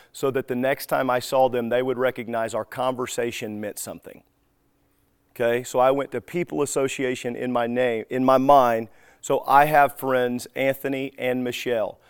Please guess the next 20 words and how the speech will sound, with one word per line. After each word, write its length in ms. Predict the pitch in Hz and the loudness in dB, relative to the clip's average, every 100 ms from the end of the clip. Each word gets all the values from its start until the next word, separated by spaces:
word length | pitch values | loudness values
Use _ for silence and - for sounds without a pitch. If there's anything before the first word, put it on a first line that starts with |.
| _ - | _ -8
So 180 | 135 | -4
as 100 | 123 | -4
soon 240 | - 147 143 | -4 -4 -2
as 120 | 139 | 0
I 120 | 135 | 0
met 300 | 131 139 139 | 0 0 2
them 260 | 131 120 123 | -2 -2 2
mentally, 420 | 151 151 131 123 | 2 2 0 2
I 80 | 120 | 0
went 260 | 123 143 | 0 -4
through, 240 | - 135 131 | -4 -4 -2
I 140 | 123 135 | 2 0
spelled 420 | - - 151 139 | 0 6 6 6
their 160 | 131 131 | 0 2
names. 400 | 127 131 139 117 | 0 0 -4 -4
This 180 | 127 | -6
is 120 | 131 110 | -6 -4
what 160 | 127 | -4
helps 340 | 120 127 - 127 | 0 -2 -2 -6
me. 300 | 131 147 | -4 -4